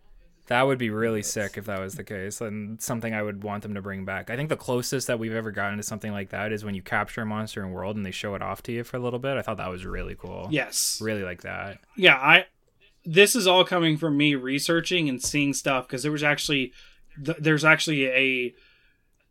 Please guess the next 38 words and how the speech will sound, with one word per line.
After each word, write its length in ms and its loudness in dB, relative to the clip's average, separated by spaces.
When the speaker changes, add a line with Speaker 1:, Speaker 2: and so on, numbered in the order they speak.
Speaker 2:
a 80 -2
thing 400 6
about 300 2
feeding 500 4
a 60 6
Rajang 640 0
a 200 -2
Kirin 420 -2
horn 460 -12
and 300 -6
dose. 460 -6
Speaker 1:
If 40 -12
that 320 0
is, 200 0
Speaker 2:
And 100 2
that's 240 -2
where 280 0
Speaker 1:
if, 120 -4
if 180 -4
you 120 0
could 180 4
have 240 4
a 80 2
pet 400 0
in, 500 -2
like, 180 -4
that, 280 0
or, 140 -2
like, 160 -4
how 80 -4
you're 160 -2
describing 440 -6
it, 100 -4
I'm, 140 -4
I'm 180 -4
very 200 -2
upset 500 -10
that 260 -6